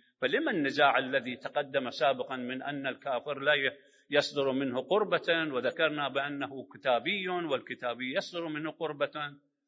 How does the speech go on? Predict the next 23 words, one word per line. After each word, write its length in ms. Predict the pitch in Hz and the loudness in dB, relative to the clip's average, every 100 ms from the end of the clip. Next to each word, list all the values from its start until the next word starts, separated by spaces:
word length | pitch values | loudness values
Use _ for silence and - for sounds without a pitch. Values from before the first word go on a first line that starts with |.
| _ - | _ 2
فإذا 400 | 143 135 139 135 | 4 6 6 8
لم 260 | 139 135 | 6 4
يكن 340 | 143 143 143 135 | 4 2 2 2
الاعتبار 920 | 135 131 - 135 175 254 240 185 139 | 2 2 2 6 8 8 6 2 0
بني-، 400 | 135 139 143 143 | 0 2 2 0
لنية 600 | 135 143 147 143 135 131 | 0 0 2 0 2 0
الغاسل 880 | 139 123 131 123 - 131 147 240 196 - - _ _ _ - | 0 0 4 4 2 -4 -2 -2 -4 -8 -20 _ _ _ 2
فالذي 540 | 139 143 151 147 160 | 2 6 6 6 4
يأمره 520 | 175 156 202 330 285 | 4 4 2 2 4
لا 140 | 240 202 | 8 6
بد 240 | 180 170 | 6 4
أن 180 | 165 160 | 6 6
ينوي 420 | 156 156 143 143 | 6 4 4 4
القربة 560 | 131 143 131 127 123 123 | 2 2 -2 2 0 0
في 180 | 135 127 | 0 0
أفعاله، 600 | 113 123 123 113 - 110 - _ _ _ _ | 0 4 2 2 -8 -8 -12 _ _ _ _
ولا 400 | 226 - 196 302 | -6 2 4 4
أن 200 | 302 277 | 2 0
الغاسل 580 | 269 190 180 180 185 165 | 0 4 8 8 6 4
هو 220 | 147 151 | 4 4
الذي 400 | 147 139 135 135 | 2 4 2 4
ينوي 240 | 131 131 127 | 4 4 0
القربة، 800 | 117 131 110 107 - 143 151 | -2 0 0 -2 2 2 2